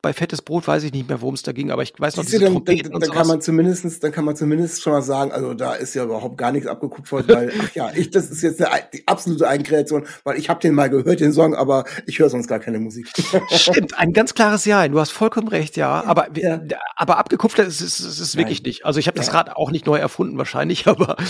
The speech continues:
Speaker 1: aber, äh, nicht, nicht
Speaker 2: Ja,
Speaker 1: geklaut
Speaker 2: ist,
Speaker 1: in dem
Speaker 2: ist,
Speaker 1: Falle.
Speaker 2: ist ja wirklich spannend. Also, <laughs> ja, auch den, den, den Satz, den ich auch so faszinierend finde, ähm, ähm, du singst dann, „Zwischen den Stühlen wird immer ein Platz für mich sein.“ Also,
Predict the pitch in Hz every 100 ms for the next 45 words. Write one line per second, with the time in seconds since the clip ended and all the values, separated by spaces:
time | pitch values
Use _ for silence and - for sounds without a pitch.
0 | 160 160 - _ - 135 139 - 135 131
1 | 135 147 - - 233 - 339 - 185 143
2 | - - 147 143 139 120 127 139 139 151
3 | - 139 104 98 95 107 107 120 - 165
4 | 160 151 160 - 156 147 - 117 87 -
5 | 143 131 139 131 120 123 113 - - 123
6 | 117 - - 110 110 107 107 - - 127
7 | 123 120 127 120 123 117 117 110 - -
8 | 113 101 107 107 113 - 117 117 117 110
9 | 95 - 117 120 127 123 117 110 - 120
10 | 120 117 - 120 117 107 110 107 - -
11 | 98 95 101 92 92 85 90 98